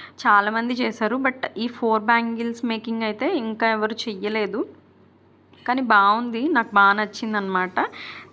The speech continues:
So, దీని అవుట్‌పుట్ అయితే ఇలా ఉంది. మీకు ఎలా ఉంది అనేది ఒక చిన్న కామెంట్ చేయండి. ఖచ్చితంగా లైక్ చేయండి, కొంతమందికి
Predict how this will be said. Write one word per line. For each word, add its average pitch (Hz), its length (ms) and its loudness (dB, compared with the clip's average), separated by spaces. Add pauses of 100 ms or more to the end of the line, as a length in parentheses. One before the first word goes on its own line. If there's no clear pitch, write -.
So, 208 260 -2
దీని 214 240 -2
అవుట్‌పుట్ 202 480 0
అయితే 233 280 -2
ఇలా 214 220 2
ఉంది. 202 480 -2 (360)
మీకు 220 240 -6
ఎలా 233 200 4
ఉంది 226 280 -4
అనేది 220 500 -4
ఒక 214 140 -4
చిన్న 214 320 -2
కామెంట్ 220 540 0
చేయండి. 214 440 -2
ఖచ్చితంగా 247 640 2
లైక్ 220 440 0
చేయండి, 220 380 -2
కొంతమందికి 220 920 -2